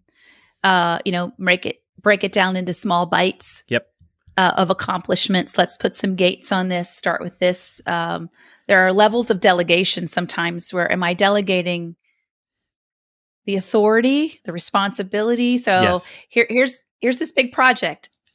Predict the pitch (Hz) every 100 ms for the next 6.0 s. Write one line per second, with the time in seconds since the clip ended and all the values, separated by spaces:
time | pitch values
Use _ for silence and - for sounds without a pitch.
0 | _ - 247 240 214 - _ _ - 226
1 | 226 - 196 196 185 180 - - - -
2 | - _ 185 185 190 185 196 180 180 -
3 | 185 180 175 165 - - - - - -
4 | _ 208 202 185 180 - _ _ - 285
5 | 294 311 285 269 247 247 254 - 202 185